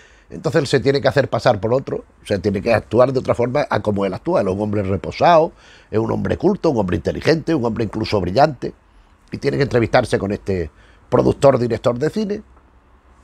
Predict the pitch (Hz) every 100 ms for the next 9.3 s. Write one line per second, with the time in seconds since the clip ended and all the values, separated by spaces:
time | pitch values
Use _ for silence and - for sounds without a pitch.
0 | - - - - - - - - - 101
1 | - 104 190 - - - 120 117 110 110
2 | 101 92 151 165 101 139 92 104 104 107
3 | 110 127 123 127 117 120 113 147 131 -
4 | 120 - 90 - - - - - _ -
5 | _ _ _ 98 90 87 87 76 104 78
6 | 113 165 156 185 - - - - - 113
7 | 101 95 90 85 95 101 180 180 185 135
8 | 107 104 92 95 113 139 127 170 170 -
9 | 92 95